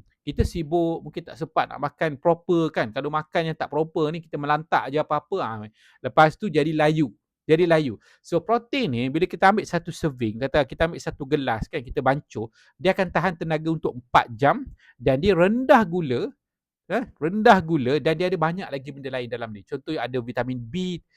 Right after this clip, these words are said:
vitamin B ada tujuh jenis vitamin B. Ada kalsium, bantu untuk bentuk tulang, kekuatan tulang, bantu untuk pergerakan sendi. So, uh, tu saya rasa minuman yang kita kena ambil sebagai satu gaya hidup lah. Kalau kita memang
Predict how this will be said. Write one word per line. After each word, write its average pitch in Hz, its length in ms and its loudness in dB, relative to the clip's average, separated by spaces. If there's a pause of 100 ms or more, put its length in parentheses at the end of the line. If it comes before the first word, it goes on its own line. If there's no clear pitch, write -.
(240)
vitamin 151 320 4
B 180 240 2
ada 131 160 0
tujuh 147 400 -4
jenis 127 320 -4
vitamin 113 320 -4
B. 101 80 -10
Ada 135 240 -4
kalsium, 160 640 -2 (320)
bantu 156 400 0
untuk 143 480 -8
bentuk 135 400 -4
tulang, 131 400 0
kekuatan 123 400 -6
tulang, 120 320 -8
bantu 143 320 -6
untuk 135 240 -12
pergerakan 127 640 -2
sendi. 120 400 -10 (400)
So, 185 360 0
uh, 147 320 4 (1040)
tu 190 320 6
saya 165 240 4
rasa 185 320 0
minuman 160 460 0
yang 160 160 -4
kita 160 260 -4
kena 147 320 -2
ambil 156 240 0
sebagai 135 400 0
satu 139 320 -6
gaya 131 220 0
hidup 127 420 -4
lah. 139 140 -4 (240)
Kalau 131 240 -2
kita 135 320 -10
memang 135 400 -6